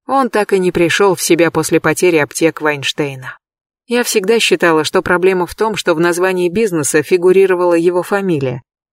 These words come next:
Когда он увидел снятие вывесок, это было для него все равно, что наблюдать, как его тело расчленяют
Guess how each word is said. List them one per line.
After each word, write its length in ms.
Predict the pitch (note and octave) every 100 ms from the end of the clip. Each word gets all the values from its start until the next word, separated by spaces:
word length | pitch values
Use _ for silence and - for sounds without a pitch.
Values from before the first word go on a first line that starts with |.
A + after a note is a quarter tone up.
| _ -
Когда 340 | G3 G3 G#3+
он 120 | G3
увидел 360 | F#3 G3+ F#3+ F#3
снятие 480 | - F#3+ G3 F#3 E3+
вывесок, 680 | G3 G#3+ G3 - F3 - _
это 240 | - A3 F3+
было 300 | F3 F#3+ F3
для 200 | F3 F3
него 280 | E3+ F#3 F#3+
все 180 | -
равно, 300 | F#3+ F3 F#3+
что 160 | F#3 F3+
наблюдать, 580 | F3 E3 E3 D#3+ F#3+ -
как 200 | E3+ -
его 220 | F3 E3+
тело 400 | - G#3 G3 D#3+
расчленяют 920 | F3 - - E3+ E3+ G3 G#3+ F#3 -